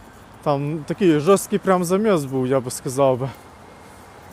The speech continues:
Якісь постріли і так далі, когось там підстрелили.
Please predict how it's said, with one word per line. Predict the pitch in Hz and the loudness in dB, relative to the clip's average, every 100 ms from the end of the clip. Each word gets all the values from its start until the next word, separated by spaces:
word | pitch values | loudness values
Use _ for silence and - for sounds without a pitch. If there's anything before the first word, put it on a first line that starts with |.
| - - - - - - - - - - - - | -20 -20 -20 -20 -20 -20 -20 -20 -20 -20 -18 -8
Якісь | 156 185 170 | -6 -4 -4
постріли | - 190 220 - 180 160 | 0 0 0 -2 0 0
і | 156 | 0
так | 170 143 | 0 2
далі, | 175 196 - - | 4 4 0 -6
когось | 160 - | -4 -2
там | 175 156 143 139 | -4 -4 -8 -12
підстрелили. | - 139 170 170 190 165 156 | -10 -8 -4 0 2 2 0